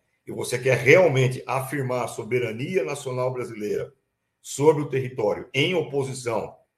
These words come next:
ao, à predação do capital, você tem que enfrentar o capital predatório. Não tem outro jeito. Não tem outro jeito. E é aí que a proposta do Lula,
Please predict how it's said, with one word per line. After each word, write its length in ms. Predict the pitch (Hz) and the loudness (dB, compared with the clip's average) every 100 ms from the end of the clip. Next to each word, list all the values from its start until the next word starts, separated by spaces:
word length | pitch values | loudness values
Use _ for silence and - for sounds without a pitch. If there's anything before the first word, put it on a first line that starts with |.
| _ _ _ | _ _ _
ao, 380 | 110 107 98 110 | -2 -2 -2 -4
à 120 | 107 | -4
predação 560 | - 127 123 - 131 135 | -2 -2 -2 -2 -2 -2
do 100 | - | -4
capital, 680 | - - 135 165 - - _ _ _ | -10 -2 2 2 0 -12 _ _ _
você 140 | - - | -10 -6
tem 200 | 123 120 | -6 -4
que 80 | |
enfrentar 720 | 127 131 160 - 110 131 190 - _ _ _ _ _ _ _ - | -6 -6 -6 -6 -4 -4 -6 -18 _ _ _ _ _ _ _ -12
o 100 | 196 | -4
capital 380 | 202 - 131 | -4 0 0
predatório. 580 | 123 127 170 160 110 - _ _ | 0 -4 -4 -4 -6 -8 _ _
Não 200 | 107 101 | -8 -6
tem 180 | 95 120 | 0 0
outro 220 | 110 190 | 0 0
jeito. 360 | 190 139 131 - _ _ _ | 2 2 -2 -14 _ _ _
Não 120 | 110 | -14
tem 120 | 104 110 | -10 -10
outro 180 | - | -10
jeito. 300 | 170 107 - _ _ _ _ _ _ | -6 -6 -6 _ _ _ _ _ _
E 180 | 131 131 | 0 6
é 100 | 131 | 6
aí 600 | 175 151 110 151 196 139 | 6 4 4 2 2 0
que 80 | 131 | -2
a 40 | |
proposta 480 | 110 123 - 127 127 | -2 -4 0 -2 -2
do 120 | 107 | -6
Lula, 520 | 101 117 147 110 - | -6 -4 -4 -4 -8